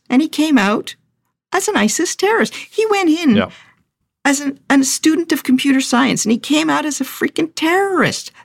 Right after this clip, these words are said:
Speaker 1: Thanks.
Speaker 2: Yeah. <laughs>
Speaker 1: Thanks, system.
Speaker 2: Yeah, well done,
Speaker 1: That was
Speaker 2: system.
Speaker 1: a brilliant choice.
Speaker 2: Unsurprising as well.
Speaker 1: They were like,
Speaker 2: Yeah.
Speaker 1: they were like, "Oh, well, they're all Muslims. Let's all put 'em together and we can, you know, just use one kitchen and it's all easier for us." But,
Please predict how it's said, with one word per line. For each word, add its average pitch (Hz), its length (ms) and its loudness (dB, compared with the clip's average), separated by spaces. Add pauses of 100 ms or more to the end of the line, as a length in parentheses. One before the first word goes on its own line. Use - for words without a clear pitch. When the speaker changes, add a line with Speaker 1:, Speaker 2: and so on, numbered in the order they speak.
Speaker 1:
Thanks. - 680 -2
Speaker 2:
Yeah. 135 640 2
<laughs> - 60 -20 (100)
Speaker 1:
Thanks, 427 640 0
system. - 600 0
Speaker 2:
Yeah, 127 100 4
well 107 180 2
done, 98 160 -4 (100)
Speaker 1:
That 392 160 4
was 403 120 0
Speaker 2:
system. 370 160 0
Speaker 1:
a - 380 -18
brilliant 370 440 4
choice. - 760 -2
Speaker 2:
Unsurprising 175 600 4
as 107 120 0
well. 175 160 2
Speaker 1:
They 202 100 4
were 196 80 4
like, 175 160 2
Speaker 2:
Yeah. - 720 -16 (600)
Speaker 1:
they 185 120 2
were 175 80 4
like, 160 240 0
"Oh, 294 120 4
well, 196 180 2
they're 165 160 4
all 175 140 4
Muslims. 147 460 2
Let's 160 140 0
all 165 140 2
put 175 160 -2
'em 185 100 2
together 147 420 0
and 135 140 2
we 123 80 -2
can, 120 280 -6
you 127 100 -2
know, 113 220 -4 (640)
just - 200 0
use 180 200 0
one 160 180 2
kitchen 143 380 0
and 135 120 0
it's 135 160 -2
all 139 220 0
easier 135 440 0
for - 200 -8
us." - 240 -8
But, - 240 -8